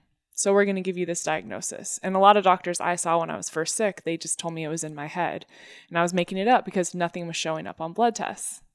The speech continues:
or scans or anything. Literally nothing would show up. And so now I feel like they're kind of right. It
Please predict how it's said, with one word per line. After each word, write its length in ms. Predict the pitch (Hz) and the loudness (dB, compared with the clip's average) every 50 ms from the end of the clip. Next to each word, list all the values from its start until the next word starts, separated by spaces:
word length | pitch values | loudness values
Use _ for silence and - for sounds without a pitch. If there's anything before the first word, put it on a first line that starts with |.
| _ _ _ - | _ _ _ -8
or 200 | - 165 160 160 | -4 -2 -2 0
scans 500 | - - - 247 240 208 175 156 156 156 | 0 -2 0 2 2 2 0 0 -2 -2
or 100 | 160 - - | -4 -4 -2
anything. 580 | - 240 262 269 240 - - 160 - - - - - | 0 2 4 4 2 2 -2 -4 -4 -4 -10 -4 4
Literally 360 | 214 285 302 311 311 285 269 | 6 8 8 10 8 8 6
nothing 300 | 254 262 247 - 247 226 | 6 4 4 2 2 2
would 120 | 208 202 196 | 2 0 0
show 220 | - 196 180 170 | 0 -2 0 0
up. 200 | 165 - - _ _ _ _ _ _ _ _ _ _ _ _ _ - | 0 -2 -4 _ _ _ _ _ _ _ _ _ _ _ _ _ -2
And 220 | - 240 240 233 - | 4 4 6 6 6
so 480 | - - 247 247 240 233 220 214 190 - _ _ _ _ _ _ - | 6 6 8 10 10 12 10 10 8 4 _ _ _ _ _ _ 0
now 440 | 208 214 220 233 269 294 311 302 285 | 2 2 2 4 4 6 6 6 8
I 180 | - 233 233 | 6 6 4
feel 520 | 226 - - - 233 226 233 240 233 233 220 | 2 -2 -6 -2 2 4 6 6 6 4 2
like 440 | 208 208 196 196 196 196 - - _ _ _ _ _ _ _ _ _ _ _ _ - | 0 0 0 0 0 -2 -6 -14 _ _ _ _ _ _ _ _ _ _ _ _ 8
they're 140 | 269 262 254 | 8 8 8
kind 380 | - - 254 285 294 294 285 | 8 2 0 2 4 4 4
of 180 | 277 208 196 190 | 2 2 2 2
right. 460 | 214 220 220 190 - - - - - _ _ _ _ _ _ _ _ _ _ _ _ _ _ _ _ _ _ _ _ - | 4 4 4 2 -4 -10 -16 -18 -18 _ _ _ _ _ _ _ _ _ _ _ _ _ _ _ _ _ _ _ _ 0
It 160 | - 247 240 | 0 0 0